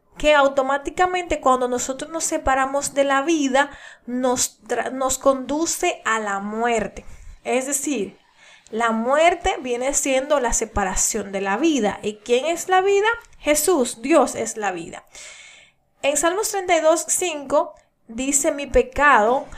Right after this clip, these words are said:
hatá, te declaré y no encubrí mi iniquidad. Dije, confesaré mis transgresiones a Jehová, y tú perdonaste la maldad de mi pecado".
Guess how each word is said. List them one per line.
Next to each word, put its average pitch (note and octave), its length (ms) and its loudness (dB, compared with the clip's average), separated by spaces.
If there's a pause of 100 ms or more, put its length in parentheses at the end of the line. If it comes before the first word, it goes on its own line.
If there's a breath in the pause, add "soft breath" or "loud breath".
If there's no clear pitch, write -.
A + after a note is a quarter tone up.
hatá, A#3 580 2
te A3+ 80 0
declaré G#3+ 720 0
y B3+ 140 -4
no A#3 80 -6
encubrí C#4+ 420 -4
mi D4 120 -10
iniquidad. A3 580 -4 (420 loud breath)
Dije, A#3+ 520 -6
confesaré B3+ 760 0
mis D#4+ 180 -6
transgresiones D4 600 -4
a D#4 80 -2
Jehová, D4+ 540 2
y A#3 140 -10
tú D#4 320 -6
perdonaste C4 680 0
la B3 100 -2
maldad G#3 540 -6
de A3 180 -12
mi G#3+ 140 -16
pecado". - 500 -14